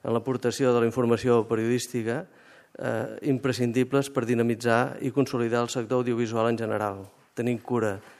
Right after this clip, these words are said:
tant de la producció interna com de la producció externa, creant sinergies entre ambdues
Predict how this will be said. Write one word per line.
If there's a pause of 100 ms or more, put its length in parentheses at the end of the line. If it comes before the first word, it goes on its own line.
(220)
tant
de
la
producció
interna
com
de
la
producció
externa, (580)
creant
sinergies
entre
ambdues